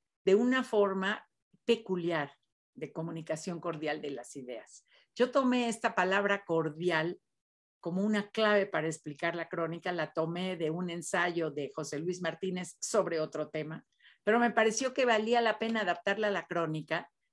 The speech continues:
porque es lo que hace que la crónica sea distinta del ensayo y de los relatos de ficción.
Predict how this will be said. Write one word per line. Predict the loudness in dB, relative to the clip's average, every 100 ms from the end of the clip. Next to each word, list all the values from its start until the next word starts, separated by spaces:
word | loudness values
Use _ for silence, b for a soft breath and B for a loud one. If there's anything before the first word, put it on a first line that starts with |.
| _
porque | 4 4 2 4
es | 4 4
lo | 2 2
que | 4 4
hace | 2 -4
que | -4 -2
la | -2 -4
crónica | 0 2 2 0 -2 -2
sea | 2 2
distinta | 2 -2 -4 -4 -2 2 4
del | 4 2
ensayo | -2 -2 0 2 2 -2 0
y | 0
de | 0
los | 0 -4
relatos | -2 -2 -2 -6 -6
de | -8
ficción. | -10 -14 -10 -10